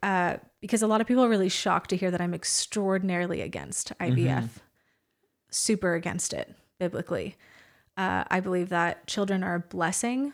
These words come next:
Speaker 1: We, God does not say at any point in the Bible that we are going to get married and or going to have kids.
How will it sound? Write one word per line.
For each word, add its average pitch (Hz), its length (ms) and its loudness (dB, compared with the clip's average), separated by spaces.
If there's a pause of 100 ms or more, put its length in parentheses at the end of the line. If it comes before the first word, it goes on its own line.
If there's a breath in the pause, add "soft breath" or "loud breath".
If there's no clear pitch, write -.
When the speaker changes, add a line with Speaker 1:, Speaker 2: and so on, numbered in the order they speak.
(140)
Speaker 1:
We, 190 360 -2 (300)
God 190 320 0
does 190 160 -2
not 196 180 -2
say 190 140 -2
at 185 100 -2
any 190 220 0
point 190 600 -4 (120)
in 208 220 0
the 214 80 2
Bible 185 520 0 (520 loud breath)
that 190 640 2 (180)
we 202 640 6 (180)
are 185 320 2
going 254 360 8
to 233 80 4
get 190 180 2
married 175 460 -4 (200 loud breath)
and 196 280 2
or 196 260 2
going 220 360 4
to 208 60 0
have 175 280 -2
kids. - 520 -6